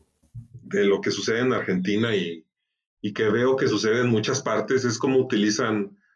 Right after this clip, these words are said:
a los libertarios como carne de cañón discursiva en, en los medios. No sé si se han fijado, pero siempre que,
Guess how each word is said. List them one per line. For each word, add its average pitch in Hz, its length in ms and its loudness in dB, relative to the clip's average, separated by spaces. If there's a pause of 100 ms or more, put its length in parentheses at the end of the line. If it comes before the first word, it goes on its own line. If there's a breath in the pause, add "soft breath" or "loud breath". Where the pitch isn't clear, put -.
(200 soft breath)
a 104 100 0
los 104 140 2
libertarios 113 560 0
como 110 240 4
carne 120 300 0
de 120 100 0
cañón 104 280 0
discursiva 101 840 0 (300)
en, 90 280 -6 (640)
en 101 120 0
los 98 160 0
medios. 107 680 -2 (420)
No 127 80 -2
sé 175 160 0
si 147 60 2
se 156 60 2
han 151 120 4
fijado, 117 320 2
pero 110 180 2
siempre 143 480 0
que, 95 580 2